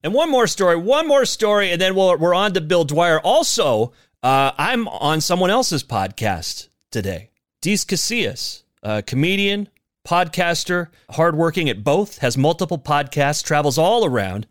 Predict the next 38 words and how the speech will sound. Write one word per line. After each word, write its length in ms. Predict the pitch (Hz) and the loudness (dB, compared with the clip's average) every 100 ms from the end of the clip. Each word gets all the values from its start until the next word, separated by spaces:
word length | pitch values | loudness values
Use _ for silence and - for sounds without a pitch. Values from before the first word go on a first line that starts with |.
| _ | _
the 60 | 127 | -4
United 340 | 123 139 131 | -2 0 -2
States 460 | - - 127 147 - | -4 -2 -2 -2 -6
and 140 | 113 | -4
even 220 | 127 139 | -2 0
out 200 | 147 170 | 0 0
of 60 | 156 | -2
the 80 | 110 | -4
States 440 | - 101 95 - _ _ | -6 -6 -6 -8 _ _
doing 220 | 143 131 | -2 -2
comedy. 540 | 113 147 170 135 98 110 _ _ _ _ | 0 -2 0 -2 -4 -8 _ _ _ _
He 140 | 123 | -2
invited 260 | 160 165 165 | 0 2 2
me 80 | 160 | 0
to 60 | |
be 140 | 143 143 | 0 0
on 80 | 131 | 2
his 200 | 226 220 | 0 0
podcast, 500 | 180 160 151 156 143 | -2 -2 -2 -2 0
so 220 | 165 139 - - | 0 -2 -6 -6
I'll 80 | |
share 240 | 196 302 339 | -2 2 0
a 60 | |
clip 300 | 175 - 208 | 0 -2 0
of 160 | 156 107 | -2 -2
that, 300 | 107 101 - _ _ | -2 -4 -6 _ _
kinda 180 | - 160 | -4 0
whet 220 | 139 160 | 2 0
your 120 | 139 131 | 2 0
appetite, 580 | 131 131 104 104 98 - | 0 -4 -4 -4 -4 -4
uh, 300 | 104 101 110 | -4 -2 -4
after 460 | 123 127 139 120 110 | -4 -4 -2 -2 -2
we 240 | 117 113 | -4 -4
talk 260 | 127 110 - | -2 -4 -4
to 80 | |
Bill 220 | 101 127 117 | -4 -2 -2
Dwyer 340 | 117 143 117 | 0 0 0
today. 320 | 104 123 117 | 0 0 0